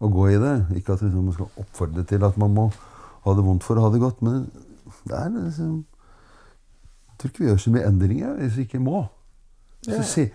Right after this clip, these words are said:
Speaker 1: hvis det
Speaker 2: Ja.
Speaker 1: ser ut som, «Nei, går ikke dette fint da?»
Speaker 2: Ja.
Speaker 1: Så tror jeg ikke vi må.
Speaker 2: Mm, mm.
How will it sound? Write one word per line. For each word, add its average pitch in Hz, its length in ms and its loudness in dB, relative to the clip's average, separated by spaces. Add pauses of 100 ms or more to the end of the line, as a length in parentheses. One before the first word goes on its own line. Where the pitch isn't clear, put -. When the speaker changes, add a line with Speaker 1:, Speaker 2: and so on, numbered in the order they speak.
(140)
Speaker 1:
hvis 113 120 -10
det 147 80 -8
Speaker 2:
Ja. 143 60 -6
Speaker 1:
ser 135 400 2
ut 95 80 -2
som, 123 140 -6
«Nei, 87 400 -10
går 98 140 0
ikke 113 160 -2
dette 117 120 -2
fint 135 200 -2
da?» 190 240 -8 (160)
Speaker 2:
Ja. 123 160 -8 (500)
Speaker 1:
Så 160 100 -4
tror 120 140 -2
jeg 117 80 -2
ikke 147 140 -6
vi 147 80 -2
må. 170 120 -2 (200)
Speaker 2:
Mm, 117 400 -6
mm. 113 160 -6